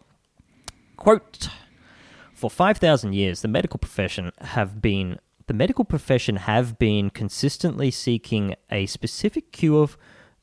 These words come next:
a specific for the cure of all diseases.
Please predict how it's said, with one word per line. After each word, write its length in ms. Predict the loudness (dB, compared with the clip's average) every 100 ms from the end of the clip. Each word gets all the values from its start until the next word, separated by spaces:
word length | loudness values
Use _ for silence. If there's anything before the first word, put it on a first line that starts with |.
| -8
a 60 | -6
specific 760 | -4 -2 0 2 0 2 -2 -4 -20
for 300 | -2 2 4
the 100 | 2
cure 400 | -2 2 4 4
of 160 | 2 -4
all 240 | -2 0 0
diseases. 840 | -2 -2 0 0 -4 -10 -12